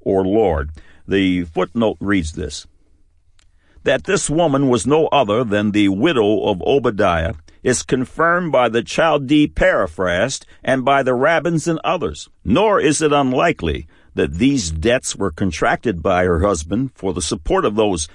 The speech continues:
hundred of the Lord's prophets whom he maintained by fifty in a cave in the days of Ahab and Jezebel, which circumstance rendered it highly fit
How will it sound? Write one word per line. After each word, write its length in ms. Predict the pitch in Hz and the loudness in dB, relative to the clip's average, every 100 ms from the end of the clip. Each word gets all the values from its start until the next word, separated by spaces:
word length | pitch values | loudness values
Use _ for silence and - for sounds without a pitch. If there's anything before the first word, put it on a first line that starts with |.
| - - | -12 -4
hundred 320 | 143 117 104 | -2 0 -2
of 120 | 90 | -2
the 80 | 101 | 0
Lord's 300 | 101 98 82 | 0 0 -2
prophets 520 | - 104 90 - - | -4 -2 -2 -6 -2
whom 140 | 120 | 0
he 100 | 117 | 2
maintained 540 | 120 117 107 - 127 113 | 2 2 0 0 0 2
by 160 | 101 | 0
fifty 540 | 92 131 113 - 107 87 - - | 0 -2 -4 -2 -2 -4 -8 -4
in 120 | 101 | -2
a 60 | 85 | 0
cave 320 | 110 110 113 | 0 0 0
in 80 | 101 | -2
the 80 | |
days 320 | 92 107 104 90 | 0 0 0 0
of 100 | 104 | 0
Ahab 340 | 107 101 92 | 0 0 -2
and 140 | 92 | -2
Jezebel, 560 | 95 123 104 80 87 92 - - - | 0 0 0 0 0 -2 -6 -20 -4
which 180 | 170 - | -4 -2
circumstance 840 | - 214 - 143 117 135 135 139 | -2 -2 0 -2 -2 -2 -2 -2
rendered 320 | 123 147 139 131 | -2 0 2 0
it 100 | 120 | 0
highly 320 | 165 208 185 | 0 2 0
fit 360 | - 151 78 | 0 -2 -2